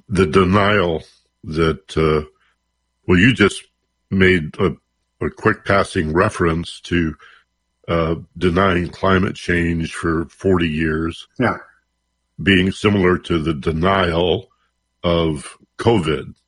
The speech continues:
Speaker 1: the idea that covid is a hoax. And, uh, denial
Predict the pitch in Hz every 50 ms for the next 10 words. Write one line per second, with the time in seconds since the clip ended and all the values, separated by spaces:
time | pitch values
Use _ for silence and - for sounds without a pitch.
0 | _ _ _ - 78 76 82 82 76 82 85 80 73 85 85 - - 95 95 82
1 | 87 85 76 85 78 - 82 82 - 107 98 80 - - - - - - - 82
2 | 78 73 76 82 65 - - - - - 60 - _ _ _ _ _ _ _ _
3 | _ _ _ _ _ _ _ _ _ _ - 113 113 123 156 170 185 185 165 139
4 | 131 127 127 117 95